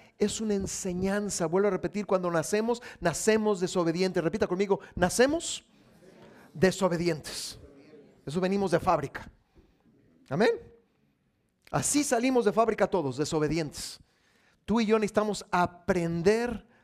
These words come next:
a obedecer y no va a ser fácil. Va a haber cosas más sencillas, va a ser, va a haber cosas más difíciles,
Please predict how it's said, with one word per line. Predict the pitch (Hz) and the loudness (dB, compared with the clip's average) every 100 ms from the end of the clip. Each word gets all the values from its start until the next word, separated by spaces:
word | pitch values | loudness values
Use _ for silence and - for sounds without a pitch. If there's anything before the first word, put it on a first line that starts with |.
| _ _ _ _ _ | _ _ _ _ _
a | 175 170 | -4 -2
obedecer | 151 151 143 - 180 170 175 | 0 -2 -2 0 0 0 -4
y | 160 | -4
no | 151 156 | 0 0
va | 147 | 0
a | |
ser | - 139 | -4 -10
fácil. | - - - - _ _ _ _ _ _ _ _ - | -12 -14 -14 -20 _ _ _ _ _ _ _ _ -2
Va | |
a | |
haber | 151 165 | 0 0
cosas | 185 185 143 | -2 -2 0
más | 175 175 | 0 0
sencillas, | 175 277 311 330 - - - _ _ | -2 -2 2 0 0 -10 -16 _ _
va | 151 | -4
a | |
ser, | 165 160 | -2 0
va | 170 | 2
a | |
haber | 170 | 2
cosas | 160 165 156 | 0 -4 -4
más | 165 180 | 0 0
difíciles, | 165 - 226 247 277 - - | 0 -6 -6 -4 -6 -6 -10